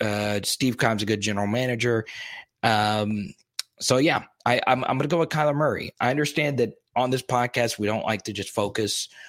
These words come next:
on quarterbacks, but there's a lot of quarterback prices out right now, Andy, just at a glance. I'm not as much of a price, like, exact price expert as you are. Th-, there are some interesting buying opportunities,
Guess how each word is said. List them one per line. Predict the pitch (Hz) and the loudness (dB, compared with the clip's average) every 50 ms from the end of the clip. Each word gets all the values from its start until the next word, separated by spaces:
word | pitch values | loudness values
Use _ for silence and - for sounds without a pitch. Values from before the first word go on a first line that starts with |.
| - - - _ - | -20 -20 -20 _ -6
on | - 110 110 107 110 110 | -4 -2 -2 -2 -2 -4
quarterbacks, | - - - 98 98 120 127 139 139 143 147 156 - - - | -6 -6 -4 -2 -2 -2 -2 -2 -2 -2 -2 -4 -6 -8 -4
but | - 120 113 110 101 - - - - - - - _ - | -2 -2 -2 -2 -4 -6 -14 -20 -20 -20 -20 -16 _ -4
there's | 123 120 107 | -4 -2 -2
a | 113 107 | -2 -2
lot | 104 98 98 107 117 123 | 0 0 0 0 0 0
of | 120 - | -2 -4
quarterback | - - 113 110 104 110 107 104 - - | -2 -2 -2 0 0 0 -2 -4 -4 -4
prices | - 110 107 104 - - 110 95 | -4 -2 -2 -2 -2 -4 -4 -2
out | 101 101 110 104 | -2 -2 -2 -2
right | 85 110 113 113 | -2 -2 -2 0
now, | 113 113 113 113 | 0 0 0 -2
Andy, | 110 110 113 113 113 123 120 | -2 -2 -2 -2 -2 -2 -2
just | 113 113 110 - - | 0 -2 -2 -2 -2
at | 104 | -2
a | 101 | -4
glance. | 95 92 98 104 104 113 123 131 - - - - - _ | -4 -4 -2 -2 0 -2 -2 -2 -4 -4 -6 -6 -4 _
I'm | - 120 127 127 | 0 0 2 2
not | 127 123 127 - - | 2 2 2 0 0
as | - 117 117 107 113 | -2 -2 -2 -2 -4
much | 117 117 104 - | -4 -4 -2 -2
of | 110 104 | -2 -4
a | 98 | -4
price, | - - - - - 101 104 110 113 120 120 120 - - | -6 -8 -14 -6 0 2 2 2 2 2 0 -2 -2 -2
like, | 107 104 - | -2 -2 -2
exact | - 95 95 92 95 104 98 104 110 - - | -2 -4 -4 -2 0 2 2 2 0 0 -2
price | - 117 110 110 - | -2 0 0 0 -2
expert | - - 107 - - - 110 107 | -2 -2 -4 -4 -4 -2 -2 -2
as | 101 95 98 | -2 -2 -2
you | 101 104 110 117 123 | -2 -2 0 0 0
are. | 123 131 135 143 147 - - - - - - - - - _ - | 0 0 0 -2 -4 -6 -12 -16 -16 -14 -14 -16 -16 -16 _ -8
Th-, | 214 - - _ _ _ _ - | -6 -6 -6 _ _ _ _ 0
there | 123 127 123 - - | 2 4 4 4 4
are | 127 127 131 | 4 4 4
some | 123 - - 123 - | 2 0 -2 -4 -4
interesting | - 127 120 113 - - 117 107 - - 120 110 107 104 | -2 -4 -4 -2 -4 -4 -4 -4 -2 -2 -2 -2 -2 -4
buying | 101 - 101 104 110 110 110 107 110 110 - | -4 -2 -2 -2 0 0 -2 -2 -4 -4 -4
opportunities, | - 101 104 101 - - 98 - - 117 117 135 160 170 180 202 220 214 - - | -2 -2 -2 -2 -4 -8 -8 -6 -4 -2 -2 0 0 0 0 0 0 -2 -2 -6